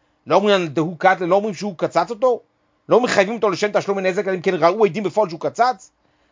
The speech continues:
עלמא אביד יש דגזים ולא אביד, אחי נמי דגזים ולא אביד. אדם עשוי להגזים ולומר שהוא הולך לעשות משהו, דבר, דבר קיצוני, בסוף לא לעשות אותו.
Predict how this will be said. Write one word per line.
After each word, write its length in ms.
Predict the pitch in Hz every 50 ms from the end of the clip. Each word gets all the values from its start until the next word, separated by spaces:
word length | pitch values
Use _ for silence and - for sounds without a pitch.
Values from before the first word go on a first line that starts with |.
| _ _
עלמא 380 | - 160 160 160 151 143 143 156 -
אביד 280 | - 202 240 240 226 196
יש 180 | 180 170 151 135
דגזים 460 | 175 156 135 147 139 123 131 147 147
ולא 220 | 160 180 202 240
אביד, 160 | 269 294 247
אחי 140 | 226 185 165
נמי 160 | 277 302 294
דגזים 340 | 170 156 131 151 147 156 165
ולא 160 | 175 214 233
אביד. 160 | 233 190 135 120 _ _ _ _ _ _ _ -
אדם 240 | 151 151 208 240 254
עשוי 340 | 220 - - 208 185 165 156
להגזים 420 | 156 160 151 131 131 156 214 226
ולומר 220 | 202 185 190 190
שהוא 160 | 175 - 175 185
הולך 120 | 175 160
לעשות 180 | 170 156 180 165
משהו, 240 | 156 139 123 135
דבר, 220 | 127 147 151 165 156
דבר 340 | 147 143 135 147 156 175 156
קיצוני, 400 | - 185 165 - 185 165 143 131
בסוף 260 | 135 131 - 175 180
לא 80 | 214
לעשות 220 | 233 240 208 262 269
אותו. 240 | 254 180 170 131